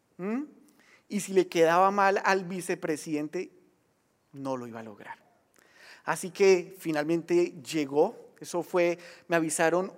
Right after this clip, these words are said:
un lunes, llegó el miércoles. Y, "Freddy, vamos a comer". "Sí, señor".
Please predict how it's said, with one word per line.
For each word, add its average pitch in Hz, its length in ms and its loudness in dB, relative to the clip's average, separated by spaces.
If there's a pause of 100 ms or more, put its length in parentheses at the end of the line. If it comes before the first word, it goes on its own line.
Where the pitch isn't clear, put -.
(100)
un 190 380 -2
lunes, 262 540 2 (120)
llegó 143 340 -2
el 143 120 -6
miércoles. 165 800 -8 (360)
Y, 147 120 -6 (260)
"Freddy, 254 380 4
vamos 214 380 2
a 208 80 0
comer". 160 520 -2 (380)
"Sí, 165 240 -16
señor". 135 400 -12